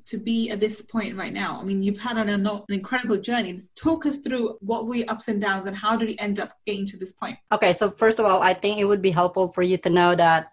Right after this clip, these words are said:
Speaker 2: I, I was born in poverty in the Philippines. I was the eldest of five siblings, uh, was raped at five years old.
Speaker 1: Wow.
Speaker 2: Um, so sexual trauma, massive sexual trauma that I went, I went through, and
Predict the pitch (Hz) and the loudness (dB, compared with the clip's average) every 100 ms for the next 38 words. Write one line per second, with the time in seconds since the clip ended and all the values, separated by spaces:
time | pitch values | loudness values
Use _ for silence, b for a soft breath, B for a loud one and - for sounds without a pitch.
0 | _ 165 160 160 - 170 196 - 170 170 | _ 6 6 4 2 4 4 2 2 2
1 | 160 160 165 160 151 156 151 151 156 156 | 2 2 2 0 -2 -2 -2 -4 -6 -2
2 | 156 156 160 160 - - 165 165 156 - | -2 0 0 -2 -4 -4 -2 2 0 0
3 | 160 160 - - 165 160 165 170 B B | 0 0 0 4 6 6 0 -8 B B
4 | B - 170 165 165 175 - - 151 143 | B -4 0 2 2 0 0 2 4 4
5 | - 165 160 - - - - 180 233 160 | 2 0 -2 -2 -18 -18 -2 0 2 -2
6 | - 202 214 147 - 147 156 _ B B | 0 2 2 0 -4 -10 -10 _ B B
7 | B B 185 185 175 165 165 196 180 165 | B B -6 2 6 4 4 4 4 4
8 | - - - 208 - 208 190 - 151 143 | -2 -12 0 0 2 2 2 2 2 2
9 | 156 165 180 - 190 - 175 165 170 165 | 2 0 -4 -2 -2 -2 -6 -2 0 2
10 | 160 160 156 - 165 165 160 156 160 156 | 2 2 0 0 0 2 0 -2 -2 -2
11 | - 160 160 156 - | 0 2 2 0 -4